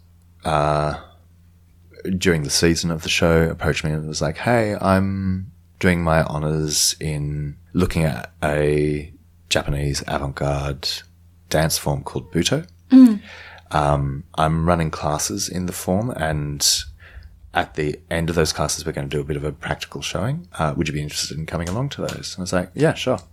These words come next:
Speaker 1: <laughs> Um, that practical showing was kind of the start of a company called Zen Zen Zo.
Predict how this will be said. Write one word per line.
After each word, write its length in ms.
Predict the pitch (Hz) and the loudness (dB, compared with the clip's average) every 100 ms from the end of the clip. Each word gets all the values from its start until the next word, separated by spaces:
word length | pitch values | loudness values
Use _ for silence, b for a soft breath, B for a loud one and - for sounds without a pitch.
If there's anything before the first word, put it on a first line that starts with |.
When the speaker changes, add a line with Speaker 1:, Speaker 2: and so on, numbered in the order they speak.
| - | -16
Speaker 1:
<laughs> 140 | B B B B B B B B - | B B B B B B B B 0
Um, 680 | 87 87 87 85 82 82 - B B B B B - | 4 6 6 4 -4 -6 -10 B B B B B -10
that 840 | 104 113 104 - - - - - - - - - - | 2 4 4 0 2 4 4 -2 -10 -20 -20 -20 -10
practical 460 | - 117 104 - 92 | -2 0 0 0 0
showing 320 | - 90 87 | 4 6 6
was 160 | 82 - | 4 2
kind 200 | 87 82 | 4 4
of 80 | 82 | 4
the 80 | 85 | 4
start 440 | - 80 78 - | 4 6 4 2
of 140 | 80 | -2
a 60 | 80 | -4
company 360 | - 78 78 78 | -2 0 0 0
called 260 | - 73 | 0 0
Zen 180 | 69 76 | 2 0
Zen 220 | 78 73 | 0 -2
Zo. 280 | 71 78 135 | -2 -2 -2